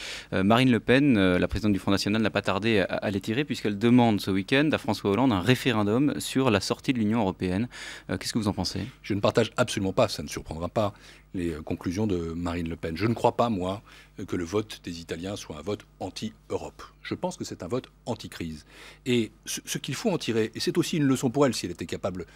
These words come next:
Speaker 2: à l'occasion, de faire un peu d'autocritique, c'est que la souffrance sociale peut engendrer le populisme, mais que le populisme est toujours une impasse. Euh, et la réponse n'est pas de sortir de l'Union européenne. La réponse n'est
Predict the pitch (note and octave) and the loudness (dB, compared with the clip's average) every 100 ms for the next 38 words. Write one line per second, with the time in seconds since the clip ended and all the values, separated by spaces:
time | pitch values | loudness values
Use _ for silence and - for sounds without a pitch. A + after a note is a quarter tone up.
0 | - - F2 E2+ A2 F2 F#2+ D#2+ E2 D#2+ | -18 -10 -8 -4 -4 -4 -4 -6 -10 -8
1 | F#2 F2 F2 F2 A2+ C#3+ - - - - | -8 -6 -6 -6 -2 -2 -4 -12 -20 -20
2 | - - F#3 A3+ G3 - C#3 - G3 - | -10 -4 0 6 6 6 -2 -4 -6 -2
3 | G#3 A3 - - - - F#2+ D#2+ - - | 0 0 -2 -4 -2 0 0 -2 -10 -20
4 | _ _ _ _ _ G#3 A#3+ - G2+ F#2+ | _ _ _ _ _ 0 2 2 0 -2
5 | E2 E2 - - E2+ E2 - D#2 D#2+ - | -4 -8 -12 -14 -12 -10 -12 -12 -14 -14
6 | - _ _ _ _ A2 G#2 B2+ C3+ C#3+ | -18 _ _ _ _ -2 2 4 2 2
7 | E3 - - _ - F3+ B2+ G#2+ F2 - | -2 -4 -8 _ -2 0 0 -2 -4 -8
8 | _ - F#2 E2 - - - - _ - | _ -8 -6 -6 -12 -12 -12 -14 _ -20
9 | - - A#2 G#2+ A2 C#3 B2+ D3 D#3+ D3+ | -20 -12 -6 -6 -2 2 2 2 0 0
10 | C3 B2 - B3 E3 - _ _ F#2+ - | 2 2 4 4 4 -6 _ _ -6 -4
11 | F#2+ G#2+ E2+ D#2+ E2 D#2 D#2+ E2+ D#2+ - | -4 -6 -8 -8 -10 -12 -14 -14 -16 -20
12 | - - D3+ C#3+ G#3+ A3 B2+ | -20 -2 0 0 -4 -6 -6